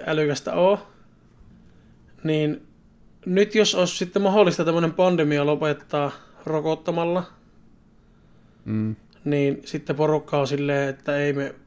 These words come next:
Speaker 1: kun sitä ei voi tietää, mitä sitä rokotteesta tulee. Joo, ymmärrän, sitä ei vielä voi pitkässä juoksussa tietää, mitä tästä rokotteesta tulee, mutta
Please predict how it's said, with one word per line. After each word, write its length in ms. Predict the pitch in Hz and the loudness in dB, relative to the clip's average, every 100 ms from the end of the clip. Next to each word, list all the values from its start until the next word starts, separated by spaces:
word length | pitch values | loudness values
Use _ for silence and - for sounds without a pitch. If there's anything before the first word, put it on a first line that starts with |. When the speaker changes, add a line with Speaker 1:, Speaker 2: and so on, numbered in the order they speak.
| - | -16
Speaker 1:
kun 180 | 160 - | -16 -14
sitä 240 | - 160 | -12 -6
ei 60 | 151 | -4
voi 100 | 151 | -4
tietää, 400 | 151 160 143 147 | -4 -4 -4 -4
mitä 220 | 143 143 | -4 -6
sitä 260 | 135 143 139 | -6 -6 -6
rokotteesta 520 | - 147 139 139 139 151 | -6 -6 -6 -8 -8 -6
tulee. 340 | 147 139 143 - - - - - - - - - - - - - - | -4 -4 -8 -14 -20 -20 -20 -20 -20 -20 -20 -20 -20 -20 -20 -20 0
Joo, 280 | 214 180 135 - - | 4 4 2 -6 -6
ymmärrän, 520 | - 202 226 196 151 | 0 4 6 6 4
sitä 200 | 151 190 | 2 4
ei 120 | 226 | 4
vielä 200 | 233 208 | 6 6
voi 120 | 185 180 | 6 4
pitkässä 420 | 180 175 151 220 | 2 -4 0 4
juoksussa 300 | 220 214 202 | 4 6 4
tietää, 340 | 202 175 175 160 | 4 2 2 0
mitä 240 | 156 151 | 0 0
tästä 220 | 151 - | 0 0
rokotteesta 520 | 147 143 143 147 139 | 0 0 -2 -4 -4
tulee, 380 | 143 139 139 135 135 - - - - - - - | -2 0 0 0 -4 -14 -20 -20 -20 -20 -20 -12
mutta 440 | - 160 - 160 | -4 -4 0 0